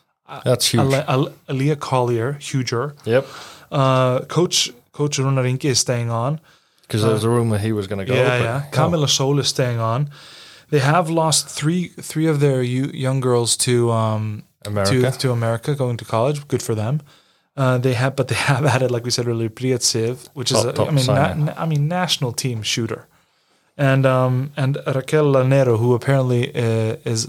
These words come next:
Speaker 1: acquainted well with, uh, Aaliyah Collier and Lavinia Gomez. I think this team could be as good as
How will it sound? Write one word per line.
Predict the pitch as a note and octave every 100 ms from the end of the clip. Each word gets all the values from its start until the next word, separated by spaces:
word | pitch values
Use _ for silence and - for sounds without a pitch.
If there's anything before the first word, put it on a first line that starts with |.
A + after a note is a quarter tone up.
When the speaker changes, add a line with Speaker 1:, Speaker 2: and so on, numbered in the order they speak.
| - -
Speaker 1:
acquainted | B2 - C3 A#2+ A#2
well | A#2 A#2
with, | A#2 G#2+
uh, | A#2 A#2
Aaliyah | A#2 A#2+ A#2
Collier | B2 A#2 A#2
and | - B2 A#2+ A2+ A2+
Lavinia | A2 A2+ G#2+
Gomez. | A2+ G#2+ G2 - - -
I | - F3
think | - A#3+ G3
this | F3+
team | - F3 D#3
could | - D3 B2+
be | B2+ B2+
as | - B2+ C#3
good | - C3 A#2+
as | G#2+ G#2